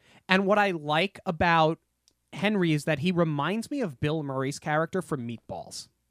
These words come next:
He's the camp counselor that takes the underdog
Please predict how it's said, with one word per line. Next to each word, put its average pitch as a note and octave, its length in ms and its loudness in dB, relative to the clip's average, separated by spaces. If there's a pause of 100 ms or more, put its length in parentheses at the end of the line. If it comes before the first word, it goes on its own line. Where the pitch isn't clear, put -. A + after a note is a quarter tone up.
(1160)
He's D#3 240 -6
the D#3+ 80 -8
camp G#3+ 340 -4
counselor F3+ 720 -2 (300)
that C#3 340 -2
takes F3+ 300 -6
the D3+ 140 0
underdog D3 640 0